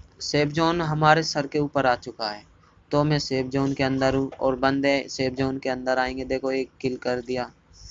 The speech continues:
और अब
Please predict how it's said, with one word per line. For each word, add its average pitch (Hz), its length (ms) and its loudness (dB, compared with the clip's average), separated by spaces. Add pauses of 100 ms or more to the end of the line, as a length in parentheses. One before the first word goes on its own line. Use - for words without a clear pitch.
(680)
और 123 520 -2 (1160)
अब 156 240 -6